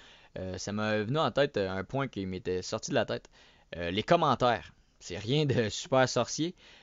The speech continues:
Euh, c'est simplement des directives, pas des directives, c'est des indications,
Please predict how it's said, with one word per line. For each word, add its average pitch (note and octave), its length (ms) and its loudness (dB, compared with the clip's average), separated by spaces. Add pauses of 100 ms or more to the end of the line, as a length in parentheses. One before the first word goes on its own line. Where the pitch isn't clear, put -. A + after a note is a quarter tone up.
(240)
Euh, D#2+ 300 -8
c'est - 280 -6
simplement E3 480 2
des A#2+ 180 2
directives, D#3 800 2
pas G#3+ 120 6
des A3 100 0
directives, C3+ 400 4
c'est C3+ 140 -2
des A#2+ 280 4
indications, E3 840 2